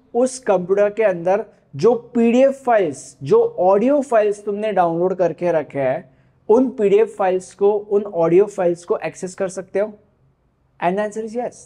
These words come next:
तुम कर सकते हो। तो जो भी ऐसी activities है जो तुम एक computer के अंदर करते हो, तब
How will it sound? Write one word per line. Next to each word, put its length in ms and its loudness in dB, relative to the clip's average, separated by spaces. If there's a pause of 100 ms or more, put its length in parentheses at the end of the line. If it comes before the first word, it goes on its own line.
तुम 140 -4
कर 140 0
सकते 300 -14
हो। 120 -18 (880)
तो 680 2 (340)
जो 380 4
भी 160 4
ऐसी 540 0
activities 720 -4
है 420 -2 (380)
जो 120 4
तुम 200 -2
एक 160 -6
computer 360 0
के 100 -6
अंदर 300 -2
करते 360 -4
हो, 380 -4 (420)
तब 300 0